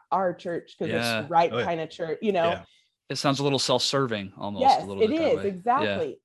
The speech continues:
Speaker 1: And
Speaker 3: Yeah.
Speaker 1: sometimes we forget the real goal in this, whether or not they ever come to our church, is
Speaker 3: Right.
Speaker 1: that they would meet Jesus Christ and their life would be changed from that. And then God can draw them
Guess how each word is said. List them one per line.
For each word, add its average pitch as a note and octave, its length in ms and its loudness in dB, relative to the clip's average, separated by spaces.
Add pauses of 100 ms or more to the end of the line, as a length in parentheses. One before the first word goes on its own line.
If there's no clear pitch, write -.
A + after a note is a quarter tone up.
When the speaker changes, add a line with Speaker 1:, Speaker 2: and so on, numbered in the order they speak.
Speaker 1:
And F#3+ 180 -6
Speaker 3:
Yeah. G#3+ 140 -2
Speaker 1:
sometimes A#3 400 -2
we G#3+ 160 -4
forget F#3 640 0 (240)
the F#3+ 120 -2
real A3 320 0
goal G3+ 380 2
in E3 160 -4
this, D#3 320 -12
whether F#3 280 4
or F#3 40 0
not F3+ 220 -2
they F#3 160 2
ever F3 180 -2
come F#3 320 -6
to E3 240 -4
our A#3 240 4
church, - 580 -8 (640)
is F#3+ 140 0
Speaker 3:
Right. F3 60 -6
Speaker 1:
that E3 220 0
they G#3 220 4
would F3 260 0
meet E3+ 380 -6
Jesus D#3 400 -4
Christ E3 640 2
and F3 120 -6
their D#3+ 140 -2
life D#3+ 260 2
would D#3 140 -4
be D#3+ 100 -8
changed E3 300 -4
from D#3 140 -6
that. G3 240 -2
And F3+ 120 -6
then D3+ 200 -8 (120)
God B3+ 280 4
can D#3 200 -6
draw D3+ 280 0
them C#3+ 340 -10